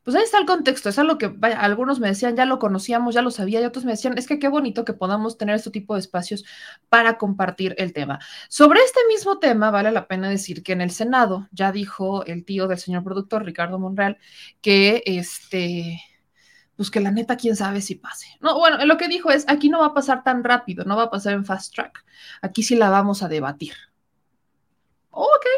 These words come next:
muy bien. Excelente. En otro tema, mis amigos, también relacionado con los asuntos priistas. Fíjese que los priistas, vaya,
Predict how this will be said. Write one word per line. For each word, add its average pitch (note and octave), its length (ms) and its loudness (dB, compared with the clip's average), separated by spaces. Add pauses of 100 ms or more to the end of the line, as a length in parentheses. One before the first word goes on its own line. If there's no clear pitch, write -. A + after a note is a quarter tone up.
(580)
muy D#4+ 200 0
bien. D4+ 240 0 (380)
Excelente. - 760 -8 (840)
En D4 200 8
otro B4+ 260 10
tema, G4 240 6
mis D4 160 4
amigos, C4+ 440 2
también A#3+ 360 2
relacionado A#3 600 2
con A#3 120 -2
los F#3 120 -4
asuntos G#3 480 -6
priistas. F#3 800 -8
Fíjese D#4 640 -4
que F3+ 240 -10
los F3 180 -8
priistas, A#3 640 -4
vaya, A3 300 -2